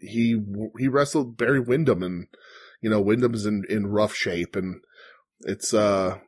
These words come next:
he's a little younger than those guys, but he,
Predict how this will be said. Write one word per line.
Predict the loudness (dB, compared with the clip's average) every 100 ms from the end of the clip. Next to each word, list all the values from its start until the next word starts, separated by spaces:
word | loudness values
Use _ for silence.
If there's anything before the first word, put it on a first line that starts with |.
| _ _ _ _ _ _ _ _ _ _ _ -2
he's | 2 6
a |
little | 6 6
younger | 4 2 0 -2
than | -2
those | -2 0
guys, | 0 0 -2
but | -2
he, | -2